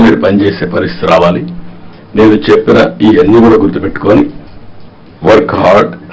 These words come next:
వర్క్ స్మార్ట్. Think global best practices. Act accordingly.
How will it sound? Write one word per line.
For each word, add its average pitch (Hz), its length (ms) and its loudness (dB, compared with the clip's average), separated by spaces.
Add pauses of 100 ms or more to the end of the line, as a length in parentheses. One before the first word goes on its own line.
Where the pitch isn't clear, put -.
(440)
వర్క్ - 280 -2
స్మార్ట్. - 440 -10 (2000)
Think 135 300 2
global 113 320 4 (140)
best - 280 -2
practices. - 640 -8 (1500)
Act - 220 -6 (1200)
accordingly. 95 580 0